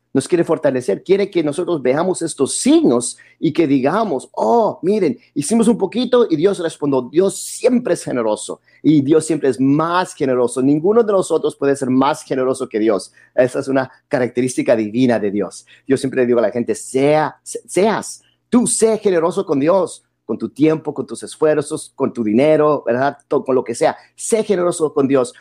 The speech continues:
porque Dios siempre es más generoso. Así es Dios. Bueno, entonces con estas gracias de la consagración. Por ejemplo, eh, la primera consagración fue por, como ya la mencioné, en mil novecientos cuarenta y dos, el treinta y uno de octubre,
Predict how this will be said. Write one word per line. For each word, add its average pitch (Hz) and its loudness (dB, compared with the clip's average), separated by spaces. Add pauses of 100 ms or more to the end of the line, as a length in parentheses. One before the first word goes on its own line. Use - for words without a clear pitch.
(100)
porque 120 -2
Dios 120 0
siempre 107 -6
es 92 -6
más 98 -10
generoso. 87 -8 (220)
Así - -2
es 101 -2
Dios. 98 -4 (180)
Bueno, 160 2
entonces - 0
con 143 2
estas 135 0
gracias 131 -2
de 127 -4
la 113 -2
consagración. 95 -2 (260)
Por 156 2
ejemplo, 185 0 (260)
eh, 147 4
la 151 2
primera 202 2
consagración 135 -2
fue 127 0
por, 160 -2
como 120 0
ya 123 2
la 123 0
mencioné, 120 0
en 120 4
mil 143 4
novecientos 135 -2
cuarenta 104 -2
y 98 0
dos, 160 -2
el 107 -10
treinta 120 0
y 107 -2
uno 170 4
de 113 0
octubre, 196 2